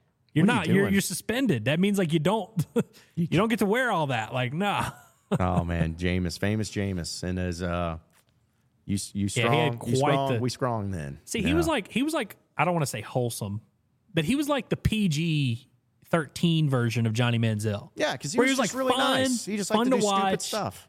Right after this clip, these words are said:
Speaker 1: and he was, like, kind of a, kind of a silly goose, but he wasn't, like, doing coke, uh, in the frat houses.
Speaker 2: Right.
Speaker 1: He was just yelling obscene things in libraries.
Speaker 2: Yeah, and
Speaker 1: And stealing crab legs.
Speaker 2: stealing crab legs, and then, like, saying phrases that made us laugh.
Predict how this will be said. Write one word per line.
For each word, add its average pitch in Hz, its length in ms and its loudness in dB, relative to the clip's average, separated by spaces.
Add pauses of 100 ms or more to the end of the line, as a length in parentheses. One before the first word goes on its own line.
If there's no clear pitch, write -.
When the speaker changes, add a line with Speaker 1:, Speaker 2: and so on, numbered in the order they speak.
(180)
Speaker 1:
and 160 100 0
he 202 100 2
was, 196 160 0
like, 170 220 -4
kind 220 220 0
of 214 60 0
a, 190 260 2
kind 202 180 -2
of 208 60 -2
a 190 40 0
silly 214 280 -2
goose, 202 280 2
but 165 140 -2
he 185 60 2
wasn't, 190 280 0
like, 127 220 -2
doing 131 240 2
coke, - 540 -4 (600)
uh, 123 200 2
in 139 100 0
the 131 60 -2
frat 147 300 -2
houses. 117 180 0 (100)
Speaker 2:
Right. 107 200 -2
Speaker 1:
He 175 140 0
was 143 280 0
just - 540 -4
yelling 156 320 0
obscene 135 400 -2
things 135 260 0
in 135 100 0
libraries. 143 680 -6
Speaker 2:
Yeah, 82 220 -4 (120)
and 117 340 -2
Speaker 1:
And 143 80 0
stealing 208 320 -2
crab 113 280 -2
legs. 104 260 -2
Speaker 2:
stealing 170 280 -4
crab 131 340 -2
legs, 127 340 -2
and 120 120 -4
then, 123 140 -2
like, 117 220 -4
saying 139 300 -4
phrases 123 440 -4
that 117 180 -4
made 107 160 -2
us - 160 -8
laugh. 92 480 -4